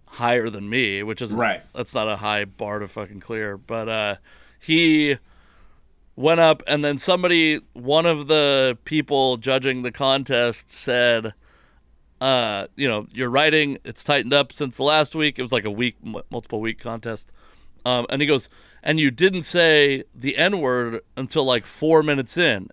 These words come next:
Speaker 1: except he didn't say the N-word.
Speaker 2: Right.
Speaker 1: He said the
Speaker 2: <laughs>
Speaker 1: word.
Speaker 2: Oh, shit.
Speaker 1: And he's a white guy.
Speaker 2: Oh, God.
Speaker 1: And so, like, the crowd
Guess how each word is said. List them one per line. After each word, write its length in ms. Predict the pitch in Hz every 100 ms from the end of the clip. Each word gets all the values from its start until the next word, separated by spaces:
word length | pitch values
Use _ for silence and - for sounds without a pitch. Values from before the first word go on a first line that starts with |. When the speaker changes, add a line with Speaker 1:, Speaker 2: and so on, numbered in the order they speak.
| -
Speaker 1:
except 540 | 135 180 147 - - - - - - _ -
he 120 | 160
didn't 200 | 226 185
say 520 | - 220 233 190 160
the 320 | 120 123 156
N-word. 580 | 165 254 156 101 104 123 -
Speaker 2:
Right. 500 | 175 160 143 123 104 - - -
Speaker 1:
He 120 | 170 175
said 380 | 240 202 208 170
the 100 | 160
Speaker 2:
<laughs> 100 | 165
Speaker 1:
word. 460 | 254 135 120 127 - -
Speaker 2:
Oh, 400 | - - 196 -
shit. 560 | - - 120 110 104 -
Speaker 1:
And 120 | 156
he's 220 | 170 151
a 80 | 151
white 320 | 160 269 254
guy. 420 | 131 113 104 110 - -
Speaker 2:
Oh, 400 | 147 151 139 127
God. 100 | 190
Speaker 1:
And 260 | 202 135
so, 120 | 220 202
like, 340 | 190 156 151
the 120 | 165
crowd 880 | 147 - 196 233 226 180 160 147 143